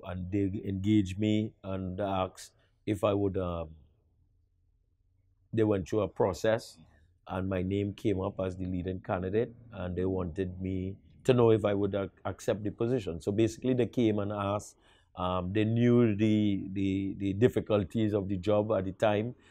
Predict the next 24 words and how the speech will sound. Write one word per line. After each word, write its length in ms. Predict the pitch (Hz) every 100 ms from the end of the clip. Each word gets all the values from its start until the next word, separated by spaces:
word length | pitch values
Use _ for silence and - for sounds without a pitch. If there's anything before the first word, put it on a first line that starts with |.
| - -
in 160 | 95
such 220 | 87 110 104
a 100 | 98
short 240 | 113 107
space 260 | - 113 101
of 140 | 92
time. 340 | 120 117 139 156 _ _ _ _ _
And, 360 | 101 104 104 104
um, 480 | 104 104 104 101 -
I, 180 | 107 110
I 160 | 110
accepted, 640 | 110 98 - 127 - 120 123
and, 260 | 110 110 110
and 380 | 104 101 104 - _
'cause 160 | 123 117
I, 140 | 117 -
I 80 |
would 160 | 117 117
always 280 | 110 113 117
want 240 | 113 107
to 240 | 110 104 107 _ _ _ _ _ _
help 360 | - 143 110 -
and, 260 | 104 98
and, 260 | 95 95 92